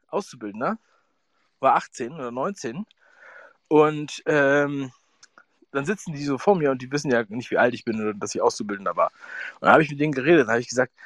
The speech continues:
"Alter, kauf dir ein gebrauchtes Auto." Ich hab gesagt, "Kauf dir ein gebrauchtes Auto, wieso willst du jetzt so viel Geld aufnehmen? Du weißt ja gar nicht, wie lange du da arbeitest und so." Ähm,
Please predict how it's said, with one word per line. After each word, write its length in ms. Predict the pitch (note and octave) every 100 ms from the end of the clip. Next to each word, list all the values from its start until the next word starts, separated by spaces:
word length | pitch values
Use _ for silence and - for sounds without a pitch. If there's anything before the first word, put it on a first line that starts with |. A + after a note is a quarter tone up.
| - - _ _ _ _ _ _ -
"Alter, 360 | - D3+ C3 - - - - -
kauf 200 | D#3+ -
dir 120 | D#3
ein 40 |
gebrauchtes 520 | C#3+ A#2+ E3+ - D3+
Auto." 320 | B2+ F#3 - - - - _ _ _ _ _ _ _
Ich 120 | -
hab 100 | C#3
gesagt, 180 | D3 C#3+
"Kauf 140 | D3+ D3
dir 100 | D3+
ein 60 |
gebrauchtes 380 | C3 B2+ D3 C3
Auto, 280 | G#2+ F3 D#3
wieso 200 | D3 D3
willst 160 | F3 E3
du 40 |
jetzt 120 | D3+
so 80 | F3
viel 160 | - D3
Geld 240 | D3+ F#3
aufnehmen? 440 | A2+ - G2+ E2 - - - - - -
Du 80 | D3
weißt 200 | D#3 E3+
ja 60 | D#3+
gar 120 | D#3
nicht, 160 | D3+ -
wie 40 |
lange 220 | C#3 C#3+
du 60 | C3+
da 120 | A#2+
arbeitest 580 | C#3+ E3 C3+ G#2+ G2 -
und 140 | G2+
so." 180 | - - _ _ _ _ - - _ - _ _ _ _ C3+
Ähm, 500 | C#3 C3+ C3+ B2+